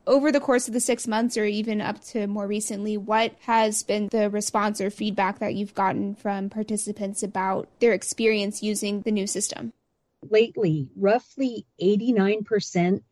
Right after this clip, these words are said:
Speaker 2: almost ninety percent of participants' interactions with the T S P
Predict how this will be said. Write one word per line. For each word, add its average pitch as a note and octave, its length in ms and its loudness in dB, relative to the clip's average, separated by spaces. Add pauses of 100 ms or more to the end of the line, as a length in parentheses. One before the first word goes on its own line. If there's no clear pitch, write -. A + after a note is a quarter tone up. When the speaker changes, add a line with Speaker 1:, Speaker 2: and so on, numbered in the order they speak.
Speaker 2:
almost G3 360 4
ninety G3+ 280 4
percent F3 640 2 (580)
of E3+ 420 4
participants' G#3 920 2
interactions F3 840 0
with F#3 140 -2
the E3+ 80 -4
T E3+ 260 0
S E3 240 0
P F#3+ 380 2